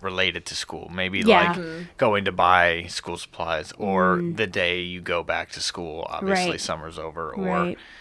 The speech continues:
Speaker 1: or, um, when leaves start to fall or something like that. And, but now it's, it's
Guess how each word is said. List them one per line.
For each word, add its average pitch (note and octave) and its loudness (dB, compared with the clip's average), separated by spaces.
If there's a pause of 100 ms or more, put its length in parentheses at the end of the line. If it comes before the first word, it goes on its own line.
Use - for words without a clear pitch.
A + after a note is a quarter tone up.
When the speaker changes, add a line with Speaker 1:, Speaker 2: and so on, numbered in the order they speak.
(420)
Speaker 1:
or, E2 0
um, E2 -6 (140)
when F2+ -4
leaves F#2+ -2
start F2 0
to F2+ -12
fall E2 -4 (200)
or F2+ -12
something E2 -8
like E2 -6
that. D#2 -2
And, F2+ -10 (120)
but - 0
now G#2+ 6
it's, - -4
it's - -8